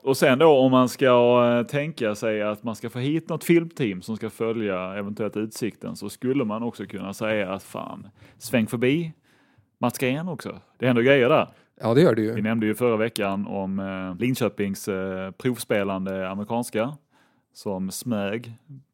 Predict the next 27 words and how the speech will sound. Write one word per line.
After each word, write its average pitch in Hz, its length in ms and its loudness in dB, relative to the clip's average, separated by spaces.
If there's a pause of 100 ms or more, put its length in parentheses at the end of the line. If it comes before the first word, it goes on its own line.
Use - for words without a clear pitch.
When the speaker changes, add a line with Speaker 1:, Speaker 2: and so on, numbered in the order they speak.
Speaker 1:
sig 101 300 -6
bort 110 300 -2
till 95 400 -6
Göteborg 113 440 0
och 110 60 -2
västkusten 113 560 -6
för 98 360 -6
att, - 200 -14
eh, 92 80 -6 (600)
provträna 117 420 -2
där. 120 180 0
Speaker 2:
Det 170 60 -6
är - 260 -8
Speaker 1:
Och 123 40 2
Speaker 2:
lite 165 220 2
kalla 135 360 0
kriget 120 500 -2
överhuvudtaget 127 680 0
mellan 127 260 0
Linköpings 117 400 -4
F 131 140 -6
C 113 320 -8 (140)
och, - 280 -12
eh, 107 180 0
Kopparbergs 104 420 -2
Göteborg. - 380 -10
Speaker 1:
Mm, 127 460 0